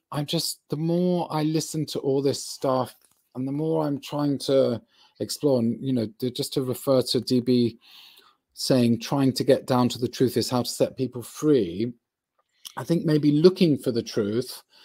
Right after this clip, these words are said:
might be liberating, but finding the truth is, um, the opposite of that is, is, um, is imprisoning, or what's the opposite of liberating?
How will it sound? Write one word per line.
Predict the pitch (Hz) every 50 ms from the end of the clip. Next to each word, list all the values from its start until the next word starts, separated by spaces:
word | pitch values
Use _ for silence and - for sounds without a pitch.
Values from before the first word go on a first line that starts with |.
| - - - _ _ _ _ -
might | 135 131 131 123 98 90
be | 131 127 127
liberating, | 127 131 151 147 147 139 120 107 101 98 95 - - - 101 90 90 92 98 107 127 147 151 - _ _ _ _ _ _ _ _ _ _ _ _
but | - 135 127 - -
finding | - - 156 156 165 175 170 165 160 151
the | 135 127
truth | 123 - - 135 120 123 131 135 - - - - _ _
is, | 139 131 127 127 127 127 123 120 120 - - - - - - _ _ _
um, | 117 120 117 117 113 113 113 113 113 113 113 113 113 113 113 113 113 110 110 110 107 98 - _ _ _ _ _ _ -
the | - 190
opposite | 208 208 170 - - -
of | 98 95
that | 107 95 - - -
is, | 120 117 113 - - - -
is, | - 127 120 110 - 123
um, | 120 117 117 117 113 117 117 113 104 - -
is | - 123 117
imprisoning, | 139 143 135 - 196 190 156 139 117 101 95 90 87 90
or | 90 90 90 87 87 87 - -
what's | - 135 - - -
the | 135
opposite | 127 - - - -
of | 101 95
liberating? | 95 98 92 87 82 82 82 80 - - - 80